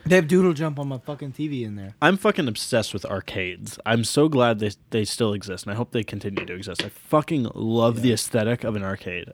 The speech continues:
Speaker 2: I went to the best goddamn arcade ever in L A when I visited
Speaker 1: Oh,
Speaker 2: with, uh,
Speaker 1: yeah.
Speaker 2: Calvin. That place was unbelievable.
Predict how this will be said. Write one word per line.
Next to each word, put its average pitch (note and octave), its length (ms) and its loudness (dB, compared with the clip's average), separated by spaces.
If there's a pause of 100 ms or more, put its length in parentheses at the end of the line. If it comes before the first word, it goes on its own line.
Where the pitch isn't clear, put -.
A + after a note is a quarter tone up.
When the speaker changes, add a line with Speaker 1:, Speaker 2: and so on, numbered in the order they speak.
Speaker 2:
I B2 80 0
went D3+ 160 4
to D#3 80 -2
the B2 80 2
best C3 300 -2
goddamn A2+ 360 0
arcade G2+ 400 -6
ever G2 300 -6
in F#2 320 -12
L F#2+ 260 -8
A D#2 220 -12 (400)
when G#2 120 -8
I G2 120 -4
visited G2+ 340 -6
Speaker 1:
Oh, C3+ 140 -2
Speaker 2:
with, A2 160 -2
uh, - 20 -4
Speaker 1:
yeah. G2+ 340 -2
Speaker 2:
Calvin. G2+ 600 -6 (540)
That - 200 -4
place A#2 340 -2
was G2+ 120 -6
unbelievable. G2+ 880 -10